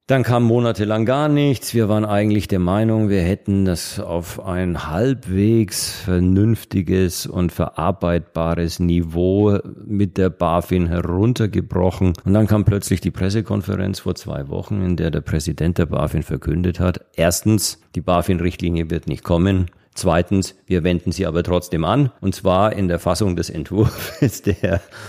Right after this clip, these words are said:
noch nicht besprochen worden war mit uns und deswegen eigentlich den,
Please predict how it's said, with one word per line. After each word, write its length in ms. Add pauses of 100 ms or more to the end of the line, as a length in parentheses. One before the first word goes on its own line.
(140)
noch 240
nicht 680
besprochen 540
worden 340
war 140
mit 160
uns 320
und 160
deswegen 420
eigentlich 580
den, 580